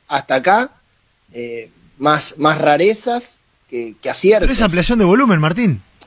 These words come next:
Speaker 1: Sí,
Speaker 2: Si
Speaker 1: pero
Speaker 2: hay
Speaker 1: hay
Speaker 2: una mano
Speaker 1: veces
Speaker 2: que
Speaker 1: que
Speaker 2: ocupa un lugar indebido, es infracción.
Speaker 1: Yo, a ver, yo lo entiendo, pero también digo que el fútbol es cada vez más rápido, que el jugador tiene cada vez más precisión, que es muy fácil apuntar a la mano y que vemos que hay partidos y torneos que se empiezan a definir por una situación así.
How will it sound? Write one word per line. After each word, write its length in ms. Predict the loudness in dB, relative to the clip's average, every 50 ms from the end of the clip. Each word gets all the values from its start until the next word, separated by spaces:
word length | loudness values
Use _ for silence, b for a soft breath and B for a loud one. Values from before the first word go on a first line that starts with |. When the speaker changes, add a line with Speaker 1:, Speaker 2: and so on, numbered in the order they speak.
| _ _ _ _ _ _ -8
Speaker 1:
Sí, 160 | -2 2 2
Speaker 2:
Si 40 | 4
Speaker 1:
pero 160 | 4 4 2
Speaker 2:
hay 60 | 2
Speaker 1:
hay 20 | 4
Speaker 2:
una 80 | 2 2
mano 100 | 0 0
Speaker 1:
veces 80 | -4
Speaker 2:
que 60 | -4 -2
Speaker 1:
que 60 | -2
Speaker 2:
ocupa 120 | -2 -2 0
un 40 | 0
lugar 200 | 0 2 2 0
indebido, 560 | 0 0 2 2 2 2 2 2 0 0 -2 _ _ _ _ -6
es 140 | -4 0 0
infracción. 420 | 2 2 2 2 2 2 0 -2
Speaker 1:
Yo, 40 | -6 _ _ _ _ _ _ _
a 80 | -2 0
ver, 160 | 0 0 -2
yo 140 | 0 0 2
lo 100 | 2 2
entiendo, 440 | 2 2 2 2 2 0 -4 -8 -6
pero 180 | -4 -6 -4
también 400 | -2 -2 0 2 2 2 2 2 2
digo 260 | 2 4 4 4 2
que 80 | -2 -4
el 100 | -6 -6
fútbol 420 | -4 -4 -4 0 2 2 4 4
es 140 | 2 0 -2
cada 300 | -2 0 0 2 2 2
vez 140 | 2 2 0
más 180 | -2 -4 -2
rápido, 560 | 0 2 0 0 0 -2 -2 -2 -2 -4 -6 _ -8
que 80 | -8
el 80 | -8 -6
jugador 320 | -4 0 2 2 2 2
tiene 220 | 0 -2 -2 -2 0
cada 180 | 0 0 2 2
vez 160 | 2 2 0
más 180 | 0 -4 -4 -4
precisión, 680 | -6 -8 -6 -6 -6 -4 0 2 2 2 0 -4 -6 -4
que 80 | -4
es 60 | -2 0
muy 220 | 0 0 0 0
fácil 460 | 0 0 -2 -2 -2 -2 0 0 2 0
apuntar 400 | 0 -2 -4 -2 0 0 2 2
a 60 | 2
la 120 | 2 2
mano 380 | 2 2 0 0 0 -2 -6 -8 _ _ _ _ _ _ _ -4
y 120 | -4 -2 0
que 120 | 2 4
vemos 360 | 4 4 4 2 -2 -6 -6 -4
que 100 | 0 0
hay 120 | 0 0
partidos 600 | 0 0 -2 -2 -4 -4 -2 0 0 0 -2 -4
y 60 | -6
torneos 420 | -2 -2 -2 -2 0 -2 -2 -2 -4
que 120 | -6 -6
se 100 | -4 -4
empiezan 400 | -4 -2 0 0 0 2 0 0
a 40 | 0
definir 320 | 0 0 2 2 2 2 2
por 120 | 2 2
una 120 | 2 0
situación 420 | -2 0 2 2 2 2 2 0 0
así. 260 | 2 2 0 0 0